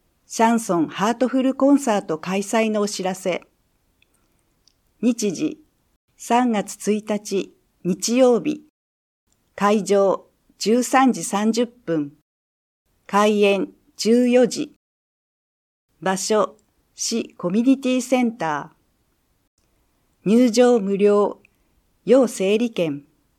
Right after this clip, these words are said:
整理券取扱場所。市コミュニティセンター内、市文化協会事務局。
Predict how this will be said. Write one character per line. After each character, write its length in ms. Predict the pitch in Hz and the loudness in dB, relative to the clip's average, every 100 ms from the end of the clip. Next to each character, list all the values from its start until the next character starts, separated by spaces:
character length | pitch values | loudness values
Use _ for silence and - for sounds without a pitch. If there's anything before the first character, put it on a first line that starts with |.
| _ _ _ _ _ _ _ _ _ _ | _ _ _ _ _ _ _ _ _ _
整 320 | - 226 240 | 0 4 6
理 120 | 262 277 | 4 2
券 260 | 233 190 | 2 2
取 280 | 180 180 214 | -2 0 0
扱 460 | 220 - 214 214 208 | -2 -4 -4 -2 -2
場 120 | 196 | -4
所。 340 | - 190 - _ _ _ _ _ _ _ _ _ _ | -2 -4 -4 _ _ _ _ _ _ _ _ _ _
市 380 | - - 226 - | -14 -6 -6 -6
コ 120 | - 185 | -4 2
ミ 100 | 247 | 4
ュ 40 | |
ニ 160 | 262 254 | 2 2
テ 160 | 247 | -2
ィ 40 | 247 | 0
セ 200 | 240 247 | 0 -2
ン 100 | 247 | 0
タ 180 | 254 | 0
ー 60 | 247 | 2
内、 320 | 190 160 151 _ _ _ _ _ _ _ - | 0 -4 -6 _ _ _ _ _ _ _ -16
市 420 | - 208 - - - | -8 -6 -6 -10 -6
文 240 | 196 240 | 0 0
化 180 | - 240 | 0 -4
協 260 | 233 247 240 | 0 0 0
会 400 | 240 165 151 - | -4 -4 -4 -8
事 120 | - | -4
務 180 | 180 240 | -2 -2
局。 480 | 208 185 - 147 | -4 -6 -8 -10